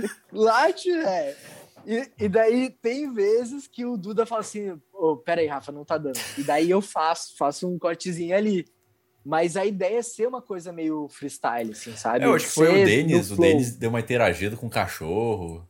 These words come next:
Speaker 2: Daí teve um outro programa que o
Speaker 1: Não.
Speaker 2: mister P interagiu com o pai do Duda. <laughs> Então, tipo,
Speaker 1: Aham.
Speaker 2: <laughs>
Speaker 1: Cara, é isso aí. É, é muito vida real. E, e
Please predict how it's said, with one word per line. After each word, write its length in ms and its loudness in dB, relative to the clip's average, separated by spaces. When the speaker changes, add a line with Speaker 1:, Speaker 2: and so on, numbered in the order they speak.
Speaker 2:
Daí 200 0
teve 220 -4
um 60 -6
outro 200 -2
programa 400 0
que 160 -4
o 100 4
Speaker 1:
Não. 260 4
Speaker 2:
mister 400 2
P 80 -2
interagiu 580 6
com 140 -4
o 40 -4
pai 280 6
do 100 -2
Duda. 480 0
<laughs> 200 -6
Então, 200 -12
tipo, 260 -16
Speaker 1:
Aham. 300 4
Speaker 2:
<laughs> 240 -8
Speaker 1:
Cara, 340 -8
é 160 -4
isso 220 -4
aí. 420 -6
É, 320 2
é 20 2
muito 300 -2
vida 260 2
real. 540 0
E, 380 -8
e 180 -2